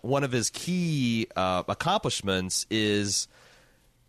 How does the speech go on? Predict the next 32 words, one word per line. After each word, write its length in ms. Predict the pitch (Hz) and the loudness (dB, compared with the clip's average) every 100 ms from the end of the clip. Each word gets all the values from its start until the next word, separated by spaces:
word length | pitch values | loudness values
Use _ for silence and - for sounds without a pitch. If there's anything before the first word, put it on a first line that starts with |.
| _ - | _ -6
getting 300 | 110 156 165 | 0 0 0
Tywin 580 | 143 160 165 156 131 117 | 0 2 4 4 2 0
to 100 | - | -2
be 160 | 113 120 | 0 0
unaware 640 | 120 127 107 123 123 117 | 2 2 2 4 4 4
that 180 | 104 92 | 4 2
his, 280 | 107 101 92 | 2 0 -2
the 80 | 92 | 0
bulk 320 | 110 113 113 | 2 2 0
of 60 | |
his 160 | 101 92 | -2 -2
forces 440 | 120 117 113 98 90 | 2 2 2 0 -2
has 120 | 87 | -4
crossed 400 | - 107 95 - | 0 0 2 2
over 280 | 107 95 92 | 2 2 0
into 280 | 92 - 95 | 0 -2 -2
the 80 | 87 | 0
Westerlands, 1000 | 101 107 - 92 87 85 85 82 - - - | 0 0 0 0 0 -2 -4 -4 -4 -4 -2
um, 680 | 95 87 82 80 78 82 - _ - | 0 2 2 0 -2 -6 -10 _ -6
until 520 | 101 95 - 104 98 | -4 -2 0 2 2
it's, 200 | 85 95 | 2 0
till 200 | - 113 | 0 0
it's 100 | 90 | 0
too 240 | - 120 98 | -2 -2 0
late, 480 | 95 95 57 - - | 0 0 -4 -8 -8
because 500 | - 104 110 101 92 | -8 -4 0 2 0
Tywin 380 | - 123 127 113 | 0 0 2 2
has 220 | 107 104 | 0 0
this 100 | 92 | -2
very 360 | 87 110 110 107 | -2 0 2 2
in-, 180 | 101 95 | 0 -2
impressive 840 | 90 87 - 113 - 104 95 - | -4 -4 -2 -2 0 -2 -2 -4